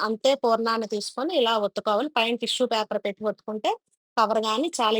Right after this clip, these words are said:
ఈజీగా వస్తదండి. ఇలా రౌండ్‌గా పల్చగా ఒత్తుకొని పిండి పూర్ణం అనేది బయటకు రాకుండా చూ-, ఒత్తుకోండి. ఇలా ఒత్తిన తర్వాత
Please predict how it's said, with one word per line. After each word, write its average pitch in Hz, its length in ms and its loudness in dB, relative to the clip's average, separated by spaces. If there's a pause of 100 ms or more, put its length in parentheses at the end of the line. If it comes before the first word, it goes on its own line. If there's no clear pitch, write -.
ఈజీగా 226 400 2
వస్తదండి. 214 440 -2
ఇలా 233 160 2
రౌండ్‌గా 208 480 2
పల్చగా 202 500 0
ఒత్తుకొని 208 440 -4 (540)
పిండి 254 320 6
పూర్ణం 254 380 4
అనేది 247 260 0
బయటకు 220 340 2
రాకుండా 220 400 0
చూ-, 214 200 -4
ఒత్తుకోండి. 208 480 0
ఇలా 277 180 2
ఒత్తిన 214 320 -2
తర్వాత 202 380 -2